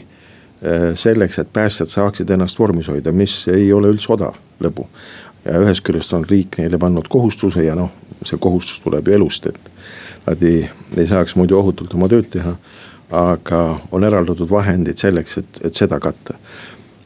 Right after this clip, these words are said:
Aga süsteemne, pikaaegne lahendus on vajalik. Noh, täna, täna ma tõin sellise näite, et päästjad ja politseinikud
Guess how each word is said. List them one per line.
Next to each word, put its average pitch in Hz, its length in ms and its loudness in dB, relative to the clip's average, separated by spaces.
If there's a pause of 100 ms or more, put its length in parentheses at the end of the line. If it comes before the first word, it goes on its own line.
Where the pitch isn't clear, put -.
(140)
Aga 90 600 -2 (600)
süsteemne, 104 680 2 (280)
pikaaegne 90 760 0 (340)
lahendus 95 400 0
on 92 80 0
vajalik. 101 500 0 (1300)
Noh, 95 140 -2 (960)
täna, 113 280 2
täna 117 260 2
ma 90 160 0
tõin 92 200 2
sellise 92 380 2
näite, 98 420 0
et - 920 -20
päästjad 110 560 0
ja 92 80 2
politseinikud 92 800 0